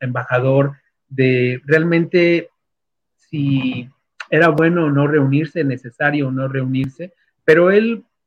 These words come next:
se salió muy bien por la tangente. También le preguntaron sobre si sabía de que García Luna tenía nexos con el narcotráfico, y él también fue muy honesto en ese sentido de decir,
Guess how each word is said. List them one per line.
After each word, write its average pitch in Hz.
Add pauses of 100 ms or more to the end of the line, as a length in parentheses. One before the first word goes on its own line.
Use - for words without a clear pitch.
(140)
se 147
salió 160
muy 196
bien 175
por 185
la 165
tangente. 139
También 147
le 165
preguntaron 135 (240)
sobre 127
si -
sabía 135
de 135
que 120
García 127
Luna 127
tenía 120
nexos 123
con 117
el 113
narcotráfico, 143
y 151
él 175
también 175
fue 185
muy 180
honesto 143
en 143
ese 139
sentido 127
de 123
decir, 117